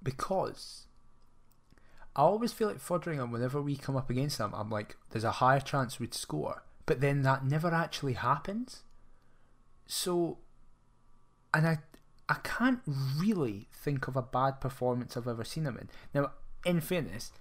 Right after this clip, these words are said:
because it's Rangers, I've only really watched them against us, Hibs and Celtic. So that's kind of the toughest, and, like, Aberdeen. So that's the best teams, massive air quotes, 'cause us and Hibs are in it,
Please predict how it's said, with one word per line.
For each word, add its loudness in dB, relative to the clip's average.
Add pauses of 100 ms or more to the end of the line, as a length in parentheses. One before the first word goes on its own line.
(260)
because 2
it's -6
Rangers, -2
I've -2
only 4
really 2
watched 0
them -2
against -2
us, 2 (200)
Hibs 0
and -4
Celtic. -4 (420)
So 2 (560)
that's 6
kind 0
of 0
the -2 (220)
toughest, 0
and, 0
like, 0
Aberdeen. 0 (480)
So -4
that's 2
the 2
best 2
teams, 0 (180)
massive 4
air 4
quotes, -6
'cause -6
us -4
and -4
Hibs -4
are -4
in -6
it, -12